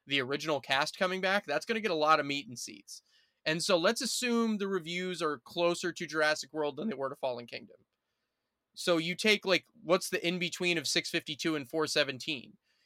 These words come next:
Even if that's close to five hundred, that still puts you over what Doctor Strange gets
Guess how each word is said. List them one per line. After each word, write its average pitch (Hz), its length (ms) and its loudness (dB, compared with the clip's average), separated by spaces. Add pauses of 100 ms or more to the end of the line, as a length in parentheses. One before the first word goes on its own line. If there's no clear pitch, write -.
(140)
Even 190 240 6
if 185 120 0
that's 160 220 4
close 180 360 4
to 156 100 -4
five 143 300 4
hundred, 151 280 2
that 135 140 0
still 156 180 -2
puts 156 240 -2
you 143 100 0
over 135 200 0
what 131 160 -4
Doctor 139 260 -2
Strange 135 380 -4
gets - 320 -8